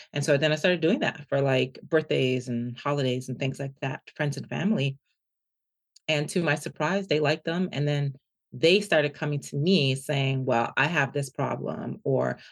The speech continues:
"I'm really looking for this product, but I can't find it. I wanted to do this, this, and have this and not have this."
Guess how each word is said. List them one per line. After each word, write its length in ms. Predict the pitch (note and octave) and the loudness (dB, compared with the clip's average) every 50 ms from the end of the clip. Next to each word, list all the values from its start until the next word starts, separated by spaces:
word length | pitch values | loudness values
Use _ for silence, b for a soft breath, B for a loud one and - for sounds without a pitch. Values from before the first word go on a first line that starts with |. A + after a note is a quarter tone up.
| B B - | B B -8
"I'm 220 | C3 C#3 D#3 D#3 | -4 -2 -2 2
really 300 | D#3 D#3+ D3+ D3 C#3+ C#3 | 2 2 2 4 2 2
looking 400 | C3+ C#3 C#3 C#3 - - C3 C3 | 4 2 2 2 0 -4 -6 -6
for 320 | - - C3+ C3 C3 C3 | -4 0 0 2 2 2
this 260 | B2+ C3 C3+ B2+ C3 - | 2 0 0 -2 -2 -6
product, 400 | - - B2+ B2 A#2+ A#2 - - | -10 -6 -4 -2 -2 -4 -4 -4
but 100 | - G#2 | -4 -4
I 60 | G3+ | -4
can't 440 | G3 - - - - B2+ A#2 A2 - | -6 -8 -8 -4 -2 -2 -2 -4 -8
find 400 | - - C3+ B2+ B2 A#2 G#2+ A2 | -6 -4 -2 -2 -2 -2 0 0
it. 180 | A2 G#2+ B B B B B B | 0 0 B B B B B B
I 80 | - C3 | 0 2
wanted 260 | C3+ B2+ A#2+ A2+ - | 2 2 0 0 -2
to 100 | - - | -6 -4
do 120 | - A#2 A2+ | -4 -4 2
this, 280 | A2+ D#3 D3 D3 - - | 2 2 2 2 -4 -2
this, 300 | - C#3 C#3+ C#3+ C#3 - b b b b b - | 2 2 2 2 0 -8 b b b b b -2
and 200 | C#3 C3+ B2 A2 | -2 -2 0 0
have 320 | - B2+ C3 C3+ C3 C3 | 0 0 0 0 0 2
this 280 | C#3+ C#3 C#3+ C#3 - - - | 4 4 4 2 0 -6 -8
and 140 | A2+ A2+ A#2+ | -4 -2 0
not 180 | C3 B2+ A#2+ | 2 0 0
have 300 | - - B2+ A#2+ A#2+ - | 0 0 0 0 0 0
this." 380 | - - - - C3+ - - | 0 0 0 0 -6 -12 -16